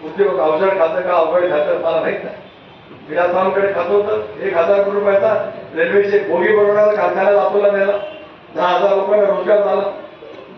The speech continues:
प्रफुल्ल पटेलांकडे सात आठ महिने खातं होतं, त्यांनी गोंदियाला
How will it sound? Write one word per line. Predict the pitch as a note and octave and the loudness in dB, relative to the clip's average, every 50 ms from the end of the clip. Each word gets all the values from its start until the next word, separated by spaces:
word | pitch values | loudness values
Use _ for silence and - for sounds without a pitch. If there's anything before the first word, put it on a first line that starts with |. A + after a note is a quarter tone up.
| - - - | -20 -14 -8
प्रफुल्ल | - - F3+ F#3+ G3+ G#3+ G3+ G3 | -4 -2 0 0 0 0 2 2
पटेलांकडे | G3+ G3+ G#3 G#3 G#3 G#3 G#3+ G#3 G3+ G#3 | 2 2 4 2 2 2 0 0 2 2
सात | - E3+ E3+ G3 | 0 0 0 2
आठ | G3+ G3+ G3+ G#3 | 2 2 2 2
महिने | G#3 G#3 G#3 - | 2 2 2 2
खातं | F3 F3 F3 | 0 0 0
होतं, | G3+ G3+ G#3 G#3+ G#3+ G#3+ - - - - - - - - - - - - - - - - - - | 0 -2 -2 -2 -6 -6 -8 -12 -20 -20 -20 -20 -20 -20 -20 -20 -20 -20 -20 -20 -20 -20 -8 -4
त्यांनी | F3 F3 G#3+ A3+ A3+ | -2 0 2 2 2
गोंदियाला | G#3+ G3+ G3+ G3+ G#3 G#3+ A3 | 2 2 2 2 2 2 2